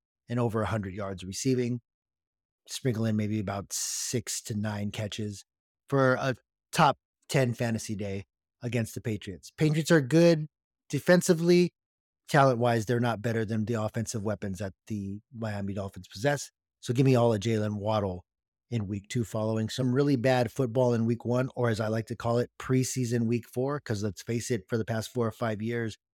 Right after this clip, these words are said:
we haven't seen real quality football in week one in a while. Doesn't seem like teams get their footing and really get their rhythm until about week three. So we're hoping for week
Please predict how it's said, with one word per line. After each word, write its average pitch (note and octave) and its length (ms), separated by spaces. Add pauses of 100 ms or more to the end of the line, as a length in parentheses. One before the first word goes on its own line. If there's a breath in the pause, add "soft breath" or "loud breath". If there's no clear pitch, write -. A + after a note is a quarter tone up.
(220)
we A#2+ 160
haven't A2 340
seen A2 540
real A#2+ 340
quality A2 560
football A2+ 540
in G#2+ 180
week A2 240
one G#2+ 260
in G2 100
a F#2 60
while. G#2 460 (260)
Doesn't A#2 240
seem A#2 220
like A2 220
teams A#2+ 340
get A2+ 180
their A2+ 120
footing A#2 420
and G#2+ 100
really G#2+ 220
get G2+ 160
their G#2+ 140
rhythm G#2+ 260
until G#2+ 240
about G2+ 340
week G#2 320
three. A2+ 360 (320)
So - 140
we're D#3 140
hoping D#3 280
for C#3+ 220
week B2+ 340